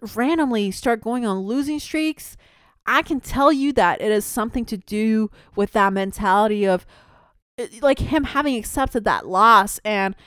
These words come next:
you can tell when you watch those videos of Tony and David Goggins training together that David Goggins is putting him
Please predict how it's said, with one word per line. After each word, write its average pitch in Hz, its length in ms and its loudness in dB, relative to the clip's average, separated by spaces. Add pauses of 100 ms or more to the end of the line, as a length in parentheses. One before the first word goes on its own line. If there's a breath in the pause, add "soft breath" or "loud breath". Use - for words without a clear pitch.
(460 soft breath)
you 294 320 2
can 202 340 -2
tell 233 580 6
when 208 160 2
you 208 100 -2
watch 208 320 2
those 202 180 -4
videos 214 420 0
of 185 140 -2
Tony 220 340 -4
and 196 100 -4
David 196 300 0
Goggins 196 400 2
training 226 300 -4
together 294 340 0
that 208 260 0 (420 soft breath)
David 330 360 2
Goggins 320 420 6
is 403 140 2
putting 339 320 2
him 285 200 0